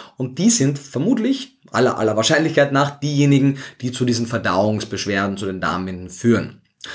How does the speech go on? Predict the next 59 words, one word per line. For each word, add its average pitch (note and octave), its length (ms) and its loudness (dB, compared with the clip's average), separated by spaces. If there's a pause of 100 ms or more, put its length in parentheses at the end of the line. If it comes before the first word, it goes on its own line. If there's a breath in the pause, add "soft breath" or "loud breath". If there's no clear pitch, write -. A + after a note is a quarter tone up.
(460 loud breath)
Das - 200 0
ist - 280 -4
per C3+ 160 0
se A#2 200 2
nicht C#3+ 200 0
unbedingt, G#3+ 840 -2
äh, C#3 140 2
gesundheitlich E3+ 560 -2
ein G3 100 -6
Thema, F#3 400 0
aber B2 160 0
es A#2+ 80 -2
ist A#2 80 -4
halt A#2 260 -2
irgendwie G#2+ 600 -4
sozial - 640 -2
ein - 100 -6
Problem, A2+ 440 -2
<laughs> - 20 -2
gesellschaftlich B2+ 640 0
ein C#3 80 2
Problem, B2 480 4 (260 loud breath)
äh, B2+ 140 -2
und C3 180 0
geht C3+ 160 0
vielleicht B2 260 0
auf A2 120 -6
Dauer A#2 220 2
auf C3+ 120 2
die - 80 -10
Beziehung. - 460 0 (160)
Und B2+ 180 -4
deswegen B2+ 220 2
sollte A#2+ 200 4
man A#2 140 2
da G#2 100 0
schon A2 280 -4
gucken, C#3 320 -2
was F2 100 -10
passiert F2+ 540 -6
und G2 160 -8
wie G#2+ 40 -4
man G2+ 120 -4
das F#2+ 100 -6
in G#2 60 -8
den G2+ 80 -6
Griff A2 120 0
kriegt. - 220 -10
Zum - 180 -6
einen A3+ 360 2
können D3+ 320 0
durch C#3 340 0
Keimen, D#3+ 460 0
durch A#2+ 160 -4
Fermentieren C#3 560 0
und A#2 140 -6
durch A2+ 120 -6
gewisse A2+ 300 -4
Zubereitungsmethoden F#3 1040 0